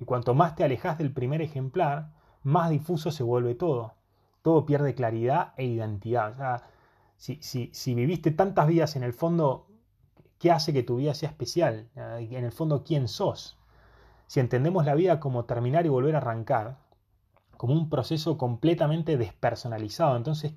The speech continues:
¿quién somos realmente? ¿Qué valor tiene nuestra vida concreta? Creo que esto es el precio que se paga en estas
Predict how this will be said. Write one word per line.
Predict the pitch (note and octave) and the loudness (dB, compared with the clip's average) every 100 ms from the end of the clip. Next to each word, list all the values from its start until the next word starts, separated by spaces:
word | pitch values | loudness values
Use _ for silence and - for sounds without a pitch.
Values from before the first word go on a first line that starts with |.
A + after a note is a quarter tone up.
| - | -4
¿quién | F#3+ D#3 | -2 -2
somos | - E3 A2+ | 0 0 0
realmente? | A#2 A2+ G#2+ G2+ G2+ - _ _ _ _ | -2 -4 -6 -10 -14 -20 _ _ _ _
¿Qué | - F3+ | 4 6
valor | D3+ C3 | 6 2
tiene | B2 A#2+ | -2 -6
nuestra | A2 G2+ A2+ | -8 -10 -10
vida | A2 A2 | -8 -10
concreta? | A2 G#2 G#2+ G#2 - | -12 -14 -14 -18 -12
Creo | - C3+ | -6 -4
que | B2 C3+ | -2 -2
esto | D#3 - C#3+ | -2 -6 -8
es | - | -8
el | A#2+ | -14
precio | - C#3 C3 C#3+ | -4 0 0 0
que | A#2 | -2
se | - A2+ | -4 -2
paga | B2+ B2+ | 2 2
en | A#2 | 0
estas | G#2 A#2+ - | -4 -8 -8